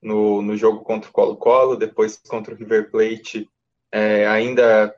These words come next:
conseguiu ali competir um pouco mais no primeiro tempo e caiu muito no segundo tempo, e esse jogo era um jogo em que ficava clara essa necessidade,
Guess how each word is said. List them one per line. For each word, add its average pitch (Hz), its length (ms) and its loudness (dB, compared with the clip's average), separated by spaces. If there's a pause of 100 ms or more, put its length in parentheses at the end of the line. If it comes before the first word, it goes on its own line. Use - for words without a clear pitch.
conseguiu 120 640 -4
ali 110 500 -4
competir 113 580 -10
um 120 100 -10
pouco 113 280 -2
mais 110 260 -2
no 110 100 -14
primeiro 107 360 -8
tempo 110 400 -8
e 107 260 -8
caiu 113 400 -2
muito 113 320 -10
no 107 80 -12
segundo 107 420 -8
tempo, 143 300 -4
e 127 80 -2
esse 147 240 -2
jogo 120 280 2
era 117 100 4
um 113 80 -6
jogo 113 420 0 (480)
em 117 80 -12
que - 100 -18
ficava 127 460 0
clara 127 300 2
essa 127 180 -4
necessidade, 120 840 -4